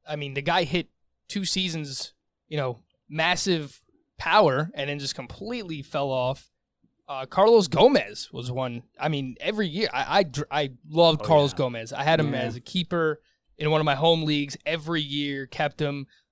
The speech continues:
Speaker 1: Uh, and in two thousand fourteen, twenty-three homers, thirty-four steals, two eighty-four batting average. The very next year was when he got traded to
Speaker 2: Yeah. Pretty much when he got
Speaker 1: Houston.
Speaker 2: traded from the Brewers. And that,
Speaker 1: Yeah.
Speaker 2: isn't it weird how,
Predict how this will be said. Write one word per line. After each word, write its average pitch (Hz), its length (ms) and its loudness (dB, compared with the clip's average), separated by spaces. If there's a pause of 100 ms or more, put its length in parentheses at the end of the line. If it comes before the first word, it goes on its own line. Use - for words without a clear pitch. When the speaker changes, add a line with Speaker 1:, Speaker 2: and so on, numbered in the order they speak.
(100)
Speaker 1:
Uh, 135 260 -4
and 143 160 -4
in 139 60 -10
two - 120 -10
thousand 151 340 0
fourteen, 160 560 -2
twenty-three 165 480 0
homers, 156 400 -2
thirty-four 160 500 -2
steals, 147 520 -4
two 170 440 -6
eighty-four 151 420 -2
batting 143 340 -2
average. 139 520 -2 (360)
The 151 60 -8
very 160 220 4
next 156 300 -2
year 147 480 -4 (320)
was 139 340 0
when 147 120 -2
he 147 40 -4
got 139 160 -4 (100)
traded 156 600 -4
to - 120 -6
Speaker 2:
Yeah. 143 400 -2 (480)
Pretty 156 160 0
much 226 160 4
when 147 100 2
he 139 60 2
got 131 140 4
Speaker 1:
Houston. 123 60 -10
Speaker 2:
traded 127 260 2
from 117 140 -6
the 104 80 -4
Brewers. 104 400 -4
And 101 100 -12
that, - 180 -14
Speaker 1:
Yeah. 143 160 -4
Speaker 2:
isn't 359 140 -2
it 247 140 -2
weird 147 300 2
how, 117 400 -2